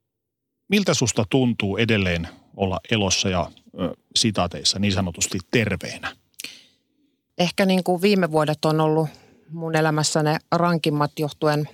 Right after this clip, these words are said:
Speaker 2: näistä kahdesta sairaudesta, joita sairastan nyt näiden muiden lisäksi, eli M S-tauti ja rintasyöpä. Tavallaan mun elämä on mennyt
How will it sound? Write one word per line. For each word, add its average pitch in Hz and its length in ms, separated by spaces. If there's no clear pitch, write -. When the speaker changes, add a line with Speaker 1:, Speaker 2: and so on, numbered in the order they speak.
Speaker 2:
näistä 156 320
kahdesta 156 500
sairaudesta, 185 720
joita 175 220
sairastan 160 600
nyt - 280
näiden 160 400
muiden 170 400
lisäksi, 160 420
eli 147 160
M 160 120
S-tauti 151 400
ja 147 100
rintasyöpä. 156 600
Tavallaan 196 320
mun 180 160
elämä 180 300
on 160 60
mennyt 165 420